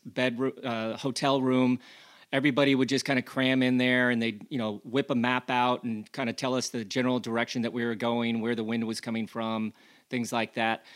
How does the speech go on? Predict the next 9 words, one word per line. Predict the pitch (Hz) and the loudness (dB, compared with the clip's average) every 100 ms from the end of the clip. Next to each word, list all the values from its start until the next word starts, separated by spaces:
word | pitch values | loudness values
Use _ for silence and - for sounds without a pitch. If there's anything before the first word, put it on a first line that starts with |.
| - - | -20 -4
But | 131 | 0
now, | 131 147 151 139 | 2 4 4 4
no, | 127 131 120 | 4 2 4
it, | 131 | 2
it | 139 147 147 | 2 2 2
is | 123 | 0
full, | - 143 135 127 117 104 _ _ - | 0 2 4 4 2 -2 _ _ -10
full | - 123 101 - _ _ - | -2 -2 -4 -12 _ _ -6
techno | 131 123 123 113 110 107 101 | -4 -2 -2 -2 0 -2 -4